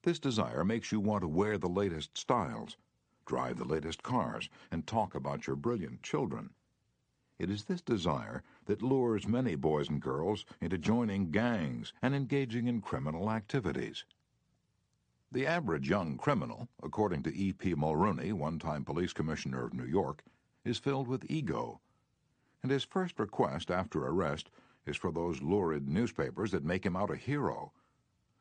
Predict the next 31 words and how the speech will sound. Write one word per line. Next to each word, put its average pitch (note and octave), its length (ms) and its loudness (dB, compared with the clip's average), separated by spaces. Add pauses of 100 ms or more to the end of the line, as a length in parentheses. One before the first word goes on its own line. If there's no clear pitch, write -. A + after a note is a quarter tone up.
(240)
The C2 100 -2
disagreeable D#2 760 0
prospect E2 540 -2
of B1 120 -6
serving D2 420 0
time F#2 460 -2
seems E2+ 400 -4
remote F2+ 460 2
so - 140 -4
long A2 300 0
as D#2+ 80 -4
he G#2+ 140 -2
can F2+ 200 -2
gloat F2 280 2
over F#2 260 0
his F2+ 240 -2
likeness F#2+ 480 0
sharing G2 500 0
space E2 420 0 (280)
with - 180 -2
pictures G#2 420 0
of F#2+ 140 -4
sports - 380 0
figures, F2+ 460 0 (240)
movie E2+ 340 0
and F#2 160 -2
T G2 160 0
V F#2 180 2
stars, C#2+ 480 -4 (300)
and F2+ 140 -4
politicians. A2 760 -2